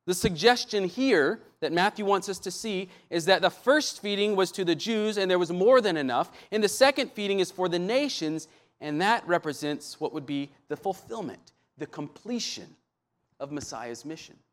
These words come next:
That's why at the end of the Gospel of Matthew, Jesus says, "Go to the nations," because that's when things will be complete. To quote one writer,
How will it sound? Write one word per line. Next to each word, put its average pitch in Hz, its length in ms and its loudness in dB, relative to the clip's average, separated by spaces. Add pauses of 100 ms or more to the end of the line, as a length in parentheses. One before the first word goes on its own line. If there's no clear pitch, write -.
(460)
That's 180 180 -4
why 190 200 6
at 185 80 0
the 190 180 -6
end 220 360 4
of 180 260 -2
the 180 140 2 (260)
Gospel 180 420 4
of 156 80 -2
Matthew, 170 420 -4
Jesus 165 320 -8
says, 147 600 -6 (920)
"Go 196 200 0
to 220 100 -4
the 240 100 0
nations," 269 720 -2 (1700)
because 185 280 0
that's 226 440 0 (180)
when 226 240 2
things 220 240 0
will 208 120 2
be 220 120 0
complete. 233 720 -8 (1080)
To 160 80 -10
quote 220 260 6
one 220 200 4
writer, 135 420 2